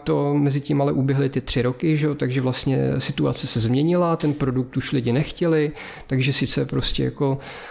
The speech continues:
banka řekla: "Hele, máme nový produkt, pojďte si ho k nám koupit, už na to máme všechno nachystaný, prostě miminko je v kolíbce", a lidi řekli: "Nás to ale nezajímá, takže máte smůlu."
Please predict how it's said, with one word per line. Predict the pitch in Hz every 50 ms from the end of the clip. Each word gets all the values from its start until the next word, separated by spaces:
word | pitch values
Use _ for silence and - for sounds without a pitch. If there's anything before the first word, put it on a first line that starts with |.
| -
banka | - 120 127 127 123 -
řekla: | 131 131 - - 147 135
"Hele, | 143 185 208 214
máme | 202 190 190 185 170
nový | 170 165 151 143 139
produkt, | 147 - 190 185 180 175 170 165 -
pojďte | - 175 175 - -
si | 180 - - 160
ho | 143
k | -
nám | 131 117 117
koupit, | - - 160 185 175 - 170 165 160 - -
už | - -
na | 151 135
to | - 143
máme | 139 139 131 127 127
všechno | - - 131 - 127 123
nachystaný, | 151 - - - - - - 170 151 147 147 139
prostě | 139 135 131 - - - 139
miminko | 123 127 127 127 123 - 127
je | 117
v | -
kolíbce", | - - 160 165 170 156 - - - 143 139 131
a | - 123
lidi | 127 123 123 127
řekli: | 123 127 120 123 - -
"Nás | - 208 196 202 -
to | - -
ale | 160 120 107
nezajímá, | 110 120 139 156 156 147 143 147 143 139 139
takže | - 123 123 127 131
máte | 131 131 127 - -
smůlu." | - - - 135 143 151 165 175